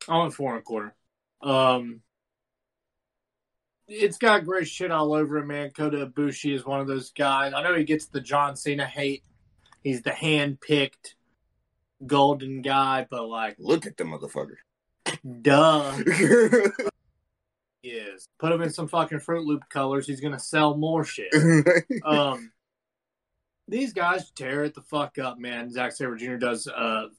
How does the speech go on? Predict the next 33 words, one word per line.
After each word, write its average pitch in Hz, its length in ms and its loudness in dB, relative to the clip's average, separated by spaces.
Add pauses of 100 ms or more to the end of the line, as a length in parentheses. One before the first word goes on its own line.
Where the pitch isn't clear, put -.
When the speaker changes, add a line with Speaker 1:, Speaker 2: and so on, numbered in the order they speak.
(380)
Speaker 1:
I 139 120 2
have 175 200 4
a 151 80 0
spot 156 420 -2
written 131 320 -6
down 131 360 -6
that 113 300 -6 (260)
<clears throat> 160 80 -8 (1000)
really 170 400 6
blew 139 160 6
my 127 140 0
mind. 120 320 2
He 135 140 -2
went 147 340 -2
for, - 160 0 (840)
he 156 100 6
countered 190 320 6
a 151 60 -2
power 165 400 0
bomb, 214 320 0
or - 80 0
Sabre 202 360 0
countered 185 280 -4
a 123 80 -10
power 160 340 2
bomb 131 480 0
into 135 320 -4
a 123 60 -6
guillotine 143 720 0
and 123 100 -14
then 131 140 -2
into 135 300 -6
an 120 80 -6